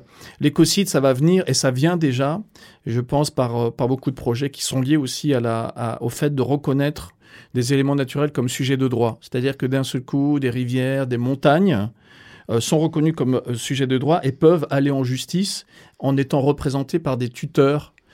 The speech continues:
qui sont des peuples traditionnels, des peuples autochtones, ou par exemple, ça peut être aussi des habitants régionaux, hein, euh, pourquoi pas ? Pourquoi pas en France, demain, avoir un,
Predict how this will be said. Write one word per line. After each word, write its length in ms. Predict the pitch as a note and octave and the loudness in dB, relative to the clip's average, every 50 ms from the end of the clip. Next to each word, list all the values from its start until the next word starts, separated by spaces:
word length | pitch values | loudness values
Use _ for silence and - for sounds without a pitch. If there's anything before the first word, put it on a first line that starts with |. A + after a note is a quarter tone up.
| _ _ _ _ | _ _ _ _
qui 120 | - - A#2+ | -10 -8 -6
sont 400 | - - D3+ D#3 E3 E3+ E3 D#3+ - _ _ _ _ _ _ | -2 0 2 2 2 0 -2 -6 -8 _ _ _ _ _ _
des 100 | - B2+ | -6 -2
peuples 240 | B2 D3 C#3 C#3 - | 0 0 0 0 0
traditionnels, 720 | D#3 - - B2+ B2+ B2 - C3+ B2 B2 B2+ C3 C3+ C3 | -2 -2 -2 -2 -2 -2 -2 -2 0 2 2 0 0 0
des 80 | A#2+ A#2 | -4 -2
peuples 260 | - C3+ B2+ B2 C#3 | -2 -2 -2 -2 -4
autochtones, 600 | A#2+ - B2 G#2 - - B2+ C3 D3 D#3 D#3 C#3 - - | -4 -4 -6 -6 -2 -2 0 2 2 2 0 0 -2 -4
ou 100 | A#2+ A#2+ | -4 -4
par 220 | A2+ - G#2 G#2 | -2 -2 -2 -2
exemple, 200 | A2+ A2+ C#3 B2+ | -2 -4 -6 -6
ça 100 | - C3+ | -6 -8
peut 160 | A#2+ - C3 | -4 -2 -2
être 180 | A#2+ A#2+ - B2 | -2 0 -2 -6
aussi 180 | A2 - - C3+ | -6 -6 -6 -4
des 160 | B2 A2+ A2 | -4 -2 -2
habitants 340 | A#2 G#2+ A2+ G#2+ - C3 A2+ | -4 -4 -6 -6 -6 -6 -4
régionaux, 540 | A2 A#2 G#2+ G2+ G#2 G#2+ A#2 D3 A3+ B3 | -4 -4 -4 -4 -2 -2 0 0 -2 -2
hein, 240 | F3 F3 G3 G3+ E3 | -2 -2 -2 -2 -2
euh, 180 | B2 A#2 G#2+ A2 - | -2 -4 -6 -6 -6
pourquoi 260 | - - - C#3+ C3 | -6 -4 -4 -4 -2
pas ? 160 | C3+ A#2+ B2 - _ _ _ _ - - _ | -2 -4 -4 -6 _ _ _ _ -20 -16 _
Pourquoi 260 | - B2 - - B2+ | -10 -4 -2 -2 2
pas 100 | B2+ D#3 | 2 4
en 100 | D3 C3+ | 4 4
France, 420 | B2+ - - C#3+ D#3+ G3 F#3 - E3 | 2 2 4 4 4 4 4 2 2
demain, 460 | C3 B2+ B2+ C3 C#3+ D3+ D#3+ F3 F#3 | 4 4 4 4 4 2 2 2 2
avoir 340 | E3 B2+ A#2 C3 C#3+ C3 B2+ | 2 2 2 2 0 0 -2
un, 220 | A#2+ A2+ A#2 A#2 | -4 -4 -4 -8